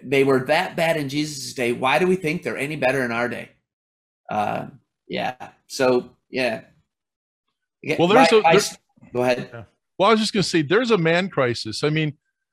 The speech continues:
Speaker 2: I was, uh, I was pointing again this morning of, uh, in my sermon to, to, um, the streets on fire in twenty twenty, uh, in twenty twenty and some in
Speaker 3: Yeah.
Speaker 2: twenty twenty-one. But, uh, but what was it? It was a big temper tantrum.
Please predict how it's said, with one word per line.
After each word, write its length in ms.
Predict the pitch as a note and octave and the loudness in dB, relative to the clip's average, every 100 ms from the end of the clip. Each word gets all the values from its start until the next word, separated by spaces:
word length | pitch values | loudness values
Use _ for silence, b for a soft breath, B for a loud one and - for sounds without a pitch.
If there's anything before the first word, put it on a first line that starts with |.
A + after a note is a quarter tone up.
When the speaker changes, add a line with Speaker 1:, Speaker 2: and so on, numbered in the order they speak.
| _ - | _ 2
Speaker 2:
I 120 | A3 | 4
was, 260 | B3 D3+ | 4 2
uh, 120 | D#3+ D3 | 2 2
I 120 | D#3+ | 4
was 200 | G3+ - | 4 2
pointing 520 | - F#3 F#3 E3+ D#3+ D3+ | 0 0 0 -2 -2 -4
again 460 | C3 E3 F3 D#3 - _ | 0 2 2 0 -6 _
this 240 | C#3+ - | -4 -4
morning 340 | D#3 F3 G#3 D3+ | -2 0 0 0
of, 140 | A#2+ - | -4 -4
uh, 240 | C#3 B2+ C3 | 0 0 0
in 120 | C3 | -2
my 100 | B2+ | -4
sermon 300 | A#2 G3+ A#3 | -2 -2 -2
to, 140 | C#3 A#2 D3+ | -4 -6 -12
to, 920 | - C3+ B2+ - _ _ _ _ _ | -4 -2 -2 -6 _ _ _ _ _
um, 400 | C3+ C3 B2 B2 - - | 0 2 0 -4 -10 -4
the 140 | C#3+ | -2
streets 420 | C3+ - F3+ E3 D#3+ | -2 -2 -2 0 2
on 160 | D#3 | 0
fire 380 | - D#3+ A#3+ E3+ | 2 0 2 2
in 120 | B2 | 0
twenty 360 | - D3 D3 D3 | -2 -2 -2 -2
twenty, 500 | - D3 C#3+ C#3+ C#3+ _ C#3 D3 | -4 -4 -2 -2 -6 _ -8 -6
uh, 260 | B2 A#2+ A#2 | -4 -2 -2
in 120 | B2 A#2 | -6 -4
twenty 220 | E3+ C#3+ | -2 -4
twenty 340 | - F#3 F3+ | -4 -6 -4
and 200 | D#3 C#3 | -4 -6
some 200 | - C#3+ | -6 -6
in 60 | C3+ | -4
Speaker 3:
Yeah. 40 | |
Speaker 2:
twenty 180 | A#2+ C#3 | -4 -6
twenty-one. 480 | C3+ C#3 A#2+ C#3 F3+ | -6 -6 -6 -4 -2
But, 180 | D3 C3+ - _ _ _ _ _ | -2 -4 -6 _ _ _ _ _
uh, 280 | C3+ C3+ C3 C3 | -2 0 0 -2
but 300 | C#3 D3+ D3 | 0 0 0
what 200 | D#3 D#3+ | -2 0
was 200 | F#3 D#3 | 0 0
it? 60 | |
It 40 | D3 | -2
was 140 | C#3 | -2
a 60 | B2+ | 0
big 180 | D3 C3 | -2 0
temper 240 | F#3 F3 | -4 -4
tantrum. 500 | - A2+ G#2 - D#2+ | -8 -8 -8 -12 -18